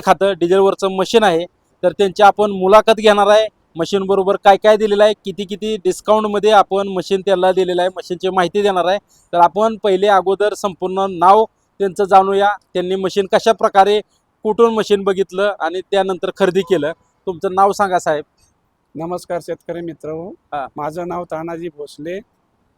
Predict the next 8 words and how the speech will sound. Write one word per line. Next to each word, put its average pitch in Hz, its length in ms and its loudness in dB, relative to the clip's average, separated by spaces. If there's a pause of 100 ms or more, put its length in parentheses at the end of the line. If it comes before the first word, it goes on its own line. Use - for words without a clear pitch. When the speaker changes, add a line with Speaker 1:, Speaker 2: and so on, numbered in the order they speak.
(220)
Speaker 2:
राहणार 151 340 -6
करंडी 160 440 -10
तर्फे 165 320 -12
मेढा, 151 380 -10
तालुका 156 560 -10
जावली, 160 380 -10
जिल्हा 151 400 -14
सातारा. 175 400 -4